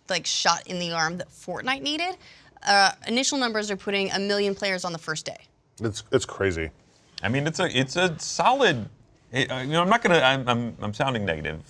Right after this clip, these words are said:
Speaker 3: and, uh, my experience with it was fairly negative. But
Speaker 1: <laughs>
Speaker 3: there's potential there.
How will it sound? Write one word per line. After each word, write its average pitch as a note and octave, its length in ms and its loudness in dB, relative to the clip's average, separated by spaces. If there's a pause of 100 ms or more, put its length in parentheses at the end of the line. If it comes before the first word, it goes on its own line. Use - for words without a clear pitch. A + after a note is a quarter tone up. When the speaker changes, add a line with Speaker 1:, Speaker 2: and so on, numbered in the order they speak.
(180)
Speaker 3:
and, E2+ 460 -6
uh, F2+ 800 0
my G#2+ 120 4
experience G#2 400 -2
with F#2+ 140 0
it E2+ 80 -2
was E2 280 -2 (640)
fairly D2 340 -4
negative. A#1+ 340 -12 (580)
But E4 340 6 (560)
Speaker 1:
<laughs> - 400 -10
Speaker 3:
there's C#3+ 200 4
potential E3 540 2
there. D2+ 300 -4